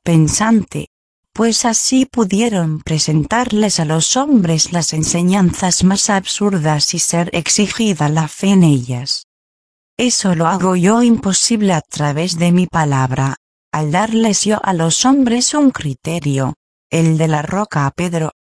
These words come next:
la que porte mi iglesia. De ahí resulta, que vosotros hombres tenéis que tomar una actitud, un parecer, por lo tanto en cada doctrina dogmática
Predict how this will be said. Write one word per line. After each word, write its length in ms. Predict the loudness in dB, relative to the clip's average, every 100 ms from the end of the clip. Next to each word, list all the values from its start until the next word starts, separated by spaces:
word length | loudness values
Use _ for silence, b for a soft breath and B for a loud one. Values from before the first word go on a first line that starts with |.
| -6
la 160 | -2 -2
que 160 | -4
porte 420 | -2 -2 -2 0
mi 200 | 2 2
iglesia. 760 | 0 -4 -2 -2 -4 -6 -10 -14 _ _ _ _ _ _ _ -4
De 180 | 0
ahí 240 | 0 2 0
resulta, 800 | 0 -2 -4 -4 -4 -2 -2 -2 _ _ _ -8
que 160 | -4 -2
vosotros 720 | 0 -2 -4 -4 -4 -4 -2
hombres 560 | 2 2 2 0 -2 -2
tenéis 540 | 0 2 4 2 0
que 160 | -2 -4
tomar 400 | 0 2 2 0
una 240 | 2 4 2
actitud, 580 | -2 -8 -8 -4 -4 -4 -10 _ _ _
un 200 | 0 0
parecer, 720 | 2 -2 -2 -4 -6 -4 -4 -8 _ _ _ -6
por 200 | -4 -2
lo 160 | -2 -2
tanto 640 | 0 2 2 0 -2 2
en 180 | 2 2
cada 400 | 0 -2 -2 -4
doctrina 760 | -4 -6 -6 -2 0 2 0
dogmática 840 | -2 -6 0 0 0 -4 -2 -4